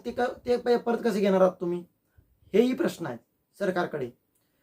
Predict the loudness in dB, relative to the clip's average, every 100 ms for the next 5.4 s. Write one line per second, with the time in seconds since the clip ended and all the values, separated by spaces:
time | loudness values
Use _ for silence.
0 | _ -2 -2 4 4 6 4 4 4 4
1 | 2 -6 -2 -2 0 0 0 0 -2 -4
2 | -6 _ _ _ _ _ _ _ _ _
3 | 2 4 8 8 8 2 0 0 0 2
4 | 2 0 -2 -2 2 4 4 4 4 2
5 | 2 0 0